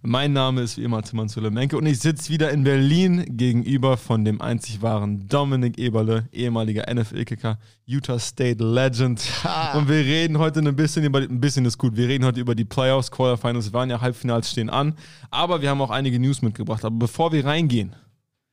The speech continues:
Speaker 1: Dominik, wie geht's dir? Alles gut?
Speaker 2: Bruder, mal gan-, mal ganz ehrlich, ich bin so K O wegen dem Kommentieren.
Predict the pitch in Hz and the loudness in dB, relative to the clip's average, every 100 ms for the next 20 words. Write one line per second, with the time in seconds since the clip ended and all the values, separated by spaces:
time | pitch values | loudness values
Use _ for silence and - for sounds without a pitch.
0 | _ _ - 117 107 101 107 101 - 107 | _ _ 0 2 2 0 -2 -4 -6 -8
1 | 101 _ _ _ - - - - - 123 | -8 _ _ _ -18 -16 -16 -18 -8 -6
2 | - 165 - - _ 107 107 110 120 123 | -2 -2 -4 -20 _ -10 -2 0 2 2
3 | 120 120 120 131 135 165 147 139 143 147 | 2 2 2 2 0 0 0 2 2 0
4 | 131 123 143 160 160 - - _ _ _ | 0 2 2 2 0 -8 -20 _ _ _
5 | _ - 127 - 143 127 117 107 107 110 | _ -2 -2 0 0 2 0 0 -2 0
6 | 123 160 135 - 156 135 135 139 110 123 | 2 2 -2 -2 0 0 2 2 2 0
7 | 156 - - - _ _ 117 123 135 127 | -4 -10 -20 -20 _ _ 0 2 4 4
8 | 123 127 131 127 117 110 127 117 113 - | 4 2 0 0 0 0 0 2 0 0
9 | 123 113 135 156 | 2 2 0 -4